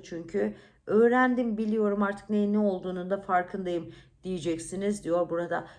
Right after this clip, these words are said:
Göz altlarınızı boyamışsınız arkadaşlar. Gözünüzün altına boyalar çizmişsiniz. Bu da korunmayı gösterir bizlere.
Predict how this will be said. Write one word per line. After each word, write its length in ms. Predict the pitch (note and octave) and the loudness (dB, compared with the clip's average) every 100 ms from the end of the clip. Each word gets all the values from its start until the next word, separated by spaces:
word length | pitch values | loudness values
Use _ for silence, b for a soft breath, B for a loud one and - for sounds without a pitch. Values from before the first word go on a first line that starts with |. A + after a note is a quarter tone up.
| _ | _
Göz 200 | A#3 B3 | 0 4
altlarınızı 580 | B3 - G#3+ G#3+ G#3 G3+ | 4 4 2 2 0 0
boyamışsınız 600 | G3 F#3 F#3+ F#3 - F3 | 0 0 -2 -6 -10 -4
arkadaşlar. 720 | E3+ D#3+ E3 E3 E3+ - F#3 | -4 -4 -4 -4 -4 -4 -6
Gözünüzün 580 | E3+ F#3+ F#3 F#3+ F#3 G#3+ | -4 -6 -6 -8 -4 -2
altına 420 | F#3+ F3 F3+ F#3+ | -2 -2 -6 -4
boyalar 400 | F3+ E3+ E3+ F3 | 0 0 0 -2
çizmişsiniz. 640 | - D#3 D#3 - E3+ E3+ - | -8 -14 -14 -14 -14 -12 -6
Bu 80 | |
da 120 | G3 G#3 | -4 -2
korunmayı 560 | F#3 F3 F3 E3+ F3+ | -4 -6 -4 -6 -4
gösterir 600 | E3+ E3 E3+ E3+ D#3 D#3 | -2 -4 -4 -6 -6 -8
bizlere. 460 | F3+ E3 F3 G#3 | -10 -4 -2 -2